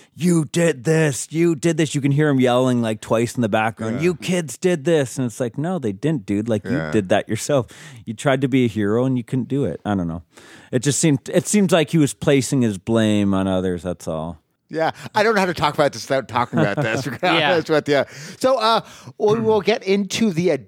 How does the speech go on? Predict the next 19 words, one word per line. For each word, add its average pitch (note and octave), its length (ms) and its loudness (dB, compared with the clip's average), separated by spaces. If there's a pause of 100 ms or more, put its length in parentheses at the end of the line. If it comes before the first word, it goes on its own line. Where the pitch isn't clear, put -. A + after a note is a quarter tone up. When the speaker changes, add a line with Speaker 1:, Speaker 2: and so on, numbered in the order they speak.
(120)
Speaker 2:
dinner C#4 260 2
scene A#2 420 -8 (220)
where D3+ 160 -4
they D3+ 100 -2
go D#3+ 160 0
to E3 60 -2
this C#3 140 4
table F3 640 2
and D3 100 -2
they D3+ 80 4
all A3+ 160 4
have C4 240 0
these G#3+ 220 -6
dolls F3 640 0
that C#3+ 160 -4
look D#3 140 -2
exactly D#3+ 600 -2
like C#3 380 0
them. C2+ 340 -8